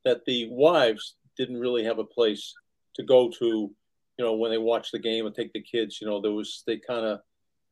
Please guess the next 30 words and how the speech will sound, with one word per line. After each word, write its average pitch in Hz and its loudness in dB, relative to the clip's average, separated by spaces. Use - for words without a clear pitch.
they 147 2
were 143 2
subject 143 4
to 120 -14
the 117 2
wrath 120 6
of, 101 -2
uh, 104 2
of, 98 -6
of 110 -2
the, 107 0
you 120 -6
know, 101 -6
seventh, 110 -2
eighth, 110 2
ninth 110 -4
inning, 110 -2
uh, 104 0
you 107 -4
know, 98 -4
the - -16
people 113 -6
had 113 -2
a 104 -4
few, 110 -16
couple 123 0
of - -8
pops 113 0
and 104 -12
just, 104 -6